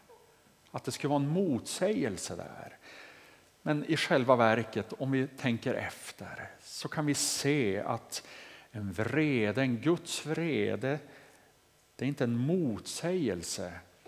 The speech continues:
till kärleken, utan snarare ett utflöde av hans kärlek till och glädje över sin skapelse. För han är vred på ondskan och orättfärdigheten, eftersom den fördärvar skapelsens frid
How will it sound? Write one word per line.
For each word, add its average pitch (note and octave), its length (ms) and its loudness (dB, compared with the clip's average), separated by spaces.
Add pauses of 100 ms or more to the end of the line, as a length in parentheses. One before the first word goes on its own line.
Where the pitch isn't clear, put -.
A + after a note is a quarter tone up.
(100)
till - 140 -12
kärleken, G#2+ 1120 -4
utan A#2 280 -2
snarare B2+ 580 2
ett A#2+ 280 -2
utflöde C#3 840 0
av G#2 140 6
hans G2+ 200 -4
kärlek D3 640 0
till B2 240 0
och G#2+ 140 0
glädje A#2+ 640 2
över A2+ 360 -2
sin G2 220 -6
skapelse. - 960 -10 (1300)
För - 140 -8
han A#2 120 -2
är A2+ 60 0
vred G#2 800 -4 (120)
på - 160 -2
ondskan B2 880 -4
och G#2+ 220 -6
orättfärdigheten, A#2 1300 0
eftersom G#2 400 -6
den G2 140 -2
fördärvar A2 800 0
skapelsens G#2 920 -4
frid D#3 640 -6